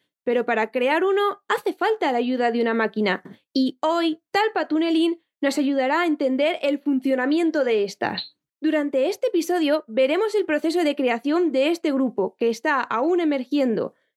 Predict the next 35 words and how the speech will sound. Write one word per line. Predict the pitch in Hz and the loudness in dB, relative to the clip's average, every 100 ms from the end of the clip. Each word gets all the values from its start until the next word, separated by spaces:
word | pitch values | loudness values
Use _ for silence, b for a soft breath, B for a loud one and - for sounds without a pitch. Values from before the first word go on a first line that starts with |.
| - | -2
pero | 302 294 | 0 0
que | 294 | -2
se | 294 | -2
lo | 285 | 0
está | 269 403 427 | -2 -2 0
tomando | 349 330 285 269 | 0 2 2 2
muy | 262 427 440 | 2 2 2
en | 320 | 0
serio | - 330 339 349 | 0 0 2 0
para | 330 285 269 | 0 -2 0
colocarse | 269 269 302 208 370 | 0 0 0 0 -2
como | 311 269 269 | 0 0 2
uno | 339 | 2
de | 359 | 2
los | 294 269 | 0 0
más | 285 370 339 | 0 0 0
conocidos. | 302 254 247 233 190 - - _ _ _ _ | -2 -2 -2 -2 0 -2 -8 _ _ _ _
Y | - 254 | -6 -2
también | 233 233 277 359 381 | 0 0 0 0 -2
entenderemos | - 285 285 294 285 330 415 381 | -2 -2 0 0 0 0 0 0
el | 330 | -2
funcionamiento | 269 262 247 240 262 311 320 330 | -2 0 0 0 0 0 0 -2
de | 240 | 0
las | 247 233 | -2 -2
tuneladoras | 254 247 233 269 330 330 | -2 0 0 0 0 -2
que | 285 | -4
utilizan, | 277 302 226 185 185 - | 0 0 0 -2 -4 -4
entre | 226 240 226 | -2 0 0
otras | 226 226 240 | 0 0 -2
curiosidades | 277 262 269 294 339 349 370 | -2 -2 0 0 2 0 -2
que | - | -2
nos | 277 269 | -2 0
guardaremos | 277 302 415 370 - | 0 0 0 0 -2
para | 240 226 | -2 0
luego. | 220 208 214 320 - | 2 2 0 -2 -6